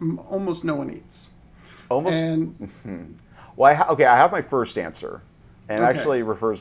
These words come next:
Speaker 2: it actually kinda goes back to our last episode when I was a, you know, uh, 'cause I became aware that there was something called turtle soup when I was a child. And the idea that you would eat,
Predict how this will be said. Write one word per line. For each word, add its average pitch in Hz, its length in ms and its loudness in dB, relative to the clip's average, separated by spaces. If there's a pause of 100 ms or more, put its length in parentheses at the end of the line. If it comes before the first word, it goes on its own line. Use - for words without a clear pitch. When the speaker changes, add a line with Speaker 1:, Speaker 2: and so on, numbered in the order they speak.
Speaker 2:
it 110 140 0
actually 110 280 0
kinda 107 180 -6
goes 101 160 -4
back 101 220 -2
to 98 80 -6
our 95 120 0
last 92 300 -2
episode 87 540 -6 (580)
when 104 100 -6
I 104 80 0
was 104 140 -4
a, 92 60 -12 (140)
you 104 100 -4
know, 90 180 -2
uh, 98 180 -2
'cause 98 220 -8
I 104 120 2
became 98 540 -8
aware 104 320 -2
that 95 120 -6
there 95 80 -8
was 92 100 -10
something 98 200 -8
called 92 200 -6
turtle 92 280 -10
soup 87 380 -14
when 87 80 -10
I 85 60 -8
was 80 100 -12
a 82 60 -14
child. 80 540 -4 (420)
And 95 160 -8
the - 80 -2
idea 98 360 -4
that 95 160 -4
you 92 120 -10
would 87 160 -12 (100)
eat, 98 160 -16